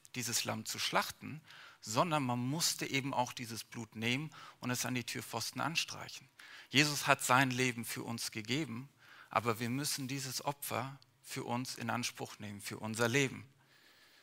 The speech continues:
Die nächsten beiden Punkte sind dem ähnlich. Jeder in dem Haushalt musste von diesem Lamm essen. Jeder musste davon essen. Und so ist es auch mit dem Opfer,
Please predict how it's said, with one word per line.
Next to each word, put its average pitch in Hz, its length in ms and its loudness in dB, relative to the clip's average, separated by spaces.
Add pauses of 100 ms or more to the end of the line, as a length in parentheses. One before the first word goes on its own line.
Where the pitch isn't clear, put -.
(1400)
Die 123 120 4
nächsten 131 380 8
beiden 139 320 10
Punkte 147 320 -4
sind 135 220 -2
dem 135 180 0
ähnlich. 147 520 -4 (120)
Jeder 143 380 6
in 131 100 2
dem 120 180 0
Haushalt 135 600 0
musste 131 280 -4
von 117 180 -8
diesem 107 300 -6
Lamm 110 240 -6
essen. - 340 -2 (840)
Jeder 165 280 4
musste 170 300 -2
davon 139 340 2
essen. 147 500 0 (2250)
Und 120 160 -2
so 147 140 2
ist 151 160 4
es 135 140 0
auch 123 460 8 (800)
mit 131 220 0
dem 131 160 0
Opfer, 131 480 2